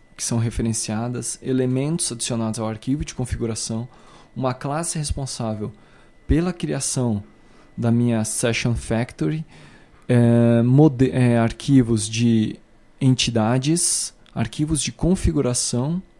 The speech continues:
que relacionam esses, essas classes com, com o meu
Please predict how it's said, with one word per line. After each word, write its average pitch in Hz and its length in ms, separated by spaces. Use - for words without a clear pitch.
que 165 140
relacionam 143 560
esses, - 400
essas - 380
classes 143 680
com, 147 340
com 131 260
o 139 220
meu 127 360